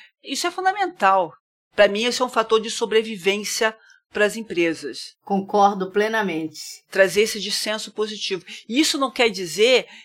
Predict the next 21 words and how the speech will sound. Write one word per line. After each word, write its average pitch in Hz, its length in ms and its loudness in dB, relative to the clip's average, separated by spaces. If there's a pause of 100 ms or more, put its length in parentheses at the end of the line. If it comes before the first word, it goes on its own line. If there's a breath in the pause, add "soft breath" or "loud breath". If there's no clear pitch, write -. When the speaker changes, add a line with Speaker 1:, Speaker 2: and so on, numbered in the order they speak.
Speaker 1:
que 226 140 -8
vá 220 200 6
haverá 202 680 6 (100)
oposições, 202 1040 0
brigas, 160 840 -2
né? 208 260 2
N-, 208 220 -4
não 240 100 2
é 254 40 4
nada 330 200 2
disso. 196 560 -6
Speaker 2:
Não. 190 320 2
Speaker 1:
São 240 320 0 (240)
pontos 320 500 2
de 233 140 -4
vista 220 540 -2
diferentes. 196 1080 -4
Speaker 2:
São 254 260 2
opções, 262 840 6
né, 208 140 2
Cintia? 160 440 -8